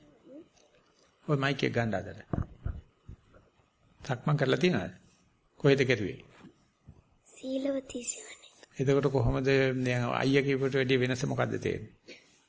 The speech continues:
Speaker 1: ඒකමද කියන්න තියෙන්නේ නැත්නම් ඊට වැඩි වෙනස්ව වැටහෙනවද?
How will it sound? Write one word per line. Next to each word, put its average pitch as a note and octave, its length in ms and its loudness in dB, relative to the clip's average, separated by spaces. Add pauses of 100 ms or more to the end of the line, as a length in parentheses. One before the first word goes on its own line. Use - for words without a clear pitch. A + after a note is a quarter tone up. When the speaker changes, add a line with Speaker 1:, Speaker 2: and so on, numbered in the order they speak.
(1300)
Speaker 1:
ඒකමද C3+ 400 2
කියන්න C#3 300 2
තියෙන්නේ C#3 380 4
නැත්නම් D3+ 340 0
ඊට C#3+ 140 2
වැඩි C#3+ 180 4
වෙනස්ව C#3 300 2
වැටහෙනවද? A2 520 -2